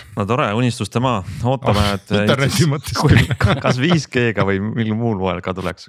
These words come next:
Speaker 1: kohale. Ma arvan, et ütleme Toomasele, Andrele, Tanelile suured tänud, et tulite. Ma arvan, et meil oli, eh, väga tore teiega rääkida ja kuulajad said ka palju targemaks, nii et järgmise korrani.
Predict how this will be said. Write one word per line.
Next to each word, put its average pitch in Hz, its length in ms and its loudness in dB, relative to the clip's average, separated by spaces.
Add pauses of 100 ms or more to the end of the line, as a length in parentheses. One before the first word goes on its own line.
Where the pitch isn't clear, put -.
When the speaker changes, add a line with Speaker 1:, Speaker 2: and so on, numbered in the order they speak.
Speaker 1:
kohale. 85 300 -8 (340)
Ma 147 220 0 (340)
arvan, 160 160 0
et 151 160 0
ütleme 147 240 -2
Toomasele, 160 560 0
Andrele, 139 320 -4
Tanelile 135 400 -2
suured 135 320 -2
tänud, 143 240 0
et 110 100 -8
tulite. 123 600 0
Ma 104 160 0
arvan, 98 240 -2
et 101 100 -6
meil 101 160 2
oli, 95 220 0 (100)
eh, 92 400 -4 (380)
väga 90 340 0
tore 98 240 -2
teiega 90 240 -2
rääkida 101 460 -2
ja - 100 -8
kuulajad 107 400 -4
said - 160 -6
ka 170 160 -2
palju 98 380 -2 (100)
targemaks, 92 480 -4
nii 90 140 -4
et - 240 -20 (160)
järgmise 110 420 0
korrani. 92 300 -4